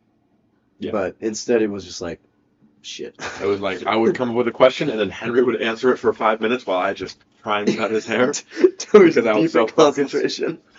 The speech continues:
Speaker 1: Um, the haircut, I don't think it tur-, turned out that bad.
Speaker 2: Yeah, it's fine.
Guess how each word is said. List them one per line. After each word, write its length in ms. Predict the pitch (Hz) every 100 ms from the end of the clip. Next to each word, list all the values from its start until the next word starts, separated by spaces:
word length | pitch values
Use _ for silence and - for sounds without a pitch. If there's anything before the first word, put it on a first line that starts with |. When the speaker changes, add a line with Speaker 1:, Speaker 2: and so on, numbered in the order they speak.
| _ _ _ _ -
Speaker 1:
Um, 440 | 98 95 95 95 _ _ - - _ _ _ _ _ -
the 100 | 113
haircut, 420 | 139 - 151 143 _
I 160 | 113 139 _ -
don't 160 | 135
think 120 | 147 139
it 60 |
tur-, 140 | - - _ _ _ _ _ _
turned 180 | - 120
out 120 | 123
that 140 | 139 139
bad. 280 | 151 156 - _ _ _ _ _ _
Speaker 2:
Yeah, 200 | 190 117
it's 120 | 113 -
fine. 200 | -